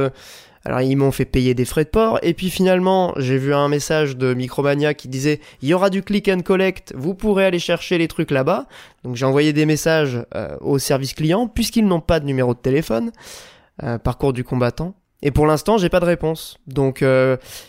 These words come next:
je, je croise les doigts, euh, très fort pour, euh, pouvoir jouer à Demon's Souls, euh, quand même au moins quelques jours après la sortie.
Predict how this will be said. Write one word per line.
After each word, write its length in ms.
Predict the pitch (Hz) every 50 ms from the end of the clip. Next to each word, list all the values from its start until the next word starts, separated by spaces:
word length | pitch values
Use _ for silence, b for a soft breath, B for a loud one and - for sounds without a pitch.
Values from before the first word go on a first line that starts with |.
| B
je, 380 | 139 127 123 147 143 139 139 139
je 120 | 127 135 143
croise 360 | - - - 170 165 151 143
les 120 | 147 160
doigts, 260 | 147 156 165 170 170 160
euh, 160 | 151 139 131
très 240 | - - - 165 -
fort 400 | - 190 214 233 202 - - - _ _
pour, 220 | - 139 127 123
euh, 160 | 123 123 120 117
pouvoir 300 | - 123 127 135 127 123
jouer 180 | 127 139 139
à 60 | 127
Demon's 320 | 123 120 123 123 127 127 -
Souls, 320 | - 147 139 131 123 123
euh, 260 | 117 - - - 123 123
quand 120 | - -
même 160 | 131 131 127 123 _ _ _ _ _ _ _ _ _ - -
au 120 | 147 139
moins 380 | 143 151 160 170 175 180 175 160
quelques 320 | - - 143 135 139 147
jours 220 | 143 147 170 156 143
après 180 | 135 - -
la 120 | 139 135 131
sortie. 340 | - 190 - - - 262